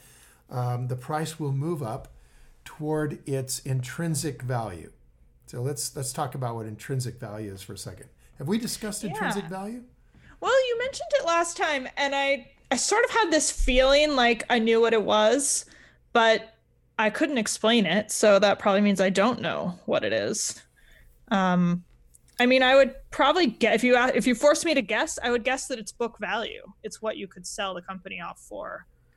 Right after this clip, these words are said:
Speaker 2: Um,
Speaker 1: Well,
Speaker 2: in,
Speaker 1: you
Speaker 2: like,
Speaker 1: just
Speaker 2: a
Speaker 1: said two
Speaker 2: fire
Speaker 1: things
Speaker 2: sale.
Speaker 1: that might not be exactly the same, but they're,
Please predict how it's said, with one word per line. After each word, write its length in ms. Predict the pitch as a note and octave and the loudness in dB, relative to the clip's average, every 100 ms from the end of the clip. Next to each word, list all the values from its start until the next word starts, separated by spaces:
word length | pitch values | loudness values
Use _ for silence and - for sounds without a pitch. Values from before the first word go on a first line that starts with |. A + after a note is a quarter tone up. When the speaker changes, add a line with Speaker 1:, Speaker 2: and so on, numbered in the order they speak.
| _ _ _ - | _ _ _ -16
Speaker 2:
Um, 380 | E3+ D#3+ E3 F3 _ _ _ _ _ _ - _ _ | -14 -14 -18 -20 _ _ _ _ _ _ -20 _ _
Speaker 1:
Well, 160 | D#3 F3+ | -4 -2
Speaker 2:
in, 80 | F3 | 0
Speaker 1:
you 80 | F3 | 0
Speaker 2:
like, 60 | |
Speaker 1:
just 160 | F#3+ - G#3 | -2 -4 -4
Speaker 2:
a 40 | |
Speaker 1:
said 160 | D3+ - | -4 -4
two 160 | F3 | -4
Speaker 2:
fire 100 | E3+ | -2
Speaker 1:
things 280 | G3+ E3 C3 | 0 0 0
Speaker 2:
sale. 120 | D#3 | -2
Speaker 1:
that 60 | C3+ | -2
might 220 | C#3 D3+ | -4 -4
not 200 | D3 C3+ | -4 -4
be 140 | C#3 | -2
exactly 420 | C3+ B2+ B2 B2 B2+ | -2 -2 -4 -4 -4
the 120 | A#2 | -4
same, 400 | - B2+ F#2+ G#2+ | -4 -4 -6 -8
but 180 | B2 A#2+ | -10 -6
they're, 200 | B2+ A2+ | -6 -6